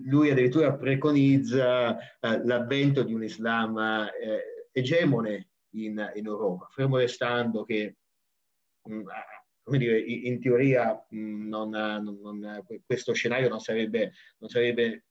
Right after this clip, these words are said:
assolutamente diverso dall'avere, che so, il cristianesimo egemone o qualunque altra religione, fermo restando che forse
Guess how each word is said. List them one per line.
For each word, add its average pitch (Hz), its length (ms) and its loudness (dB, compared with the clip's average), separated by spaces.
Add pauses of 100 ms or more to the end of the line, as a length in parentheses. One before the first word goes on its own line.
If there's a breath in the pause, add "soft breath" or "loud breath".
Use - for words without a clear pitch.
(100)
assolutamente 120 480 0
diverso 117 960 0
dall'avere, 110 1040 0
che 101 120 -14
so, 120 120 -2
il 104 100 -4
cristianesimo 117 680 -4
egemone 113 640 0
o 117 440 4
qualunque 113 400 -2
altra 104 680 -4 (340 soft breath)
religione, 104 640 0
fermo 110 220 -8
restando 117 300 -2
che 98 100 -6
forse 107 520 -2